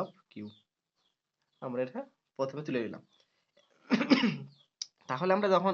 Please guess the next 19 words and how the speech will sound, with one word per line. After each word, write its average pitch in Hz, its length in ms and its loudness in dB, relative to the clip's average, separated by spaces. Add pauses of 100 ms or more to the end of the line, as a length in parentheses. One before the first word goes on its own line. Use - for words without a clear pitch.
(140)
এটা 147 180 0
লিখি 151 220 0
তখন 139 220 0
প্রথম 139 200 -4 (100)
দুইটা 131 200 -2 (140)
টি, 143 120 -2 (680)
চারটা 131 320 0
ঘর 127 140 0
হলে 165 120 2 (120)
পরের 120 240 -2
দুইটা 117 180 -8 (120)
এফ, 120 100 -18 (760)
তারপরে 135 340 -8
প্রথম, 143 260 -2 (400)
আহ, 131 100 0 (100)
একটা 139 160 -8 (100)
টি 170 100 -2 (180)
একটা - 180 -8 (100)
এফ, - 80 -20